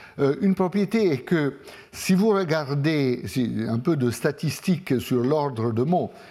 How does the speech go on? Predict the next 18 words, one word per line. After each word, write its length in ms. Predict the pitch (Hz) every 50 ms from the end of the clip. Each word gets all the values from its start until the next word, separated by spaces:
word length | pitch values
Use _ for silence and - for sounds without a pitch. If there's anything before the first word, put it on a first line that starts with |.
| - -
vous 80 | - 131
regardez 340 | 135 135 131 135 135 143 147
par 140 | 143 143 131
exemple 440 | 123 113 104 135 139 131 135 139
le 300 | 131 123 117 117 110 107 92 90
walls, 720 | 104 113 139 143 123 113 107 107 104 - - - 139 135 139 - - - - - -
le 60 | 113
World 460 | 113 123 139 135 131 127 127 113 117
Atlas 720 | - 131 127 127 - - 131 127 123 117 107 - - - 127
of, 180 | 113 110 95 98 107
euh, 180 | 110 107 104
Language 420 | 104 110 113 113 110 101 107 101 92
Structures, 920 | - - - 190 180 156 - - - - 113 107 117 113 - - 180 190 180 - - - - - - _
vous 60 | 143
voyez 440 | 156 196 220 226 214 190 180 170 147
que 400 | - - - 170 156 143 123 - - - - - _ _
les 300 | 110 123 151 156 127 120
ordres 680 | 180 202 196 185 156 131 107 123 107 104 117 110 101 92